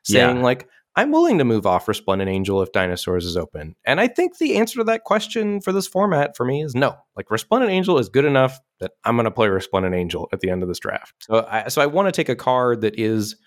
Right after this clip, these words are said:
Speaker 1: less good than Eatskeenthe, but gives me a chance to play both it and the Resplendent Angel in the same deck. And I'm still, I'm not,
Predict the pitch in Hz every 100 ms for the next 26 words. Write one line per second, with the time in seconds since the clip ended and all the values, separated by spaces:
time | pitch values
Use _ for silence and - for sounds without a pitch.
0 | _ 87 117 131 127 107 104 123 123 -
1 | 95 90 - 104 131 131 113 101 110 101
2 | 104 107 98 101 98 - 110 107 - _
3 | - 110 104 98 - 98 92 92 92 92
4 | 90 - 92 85 - - 151 165 - 202
5 | 180 135 175 156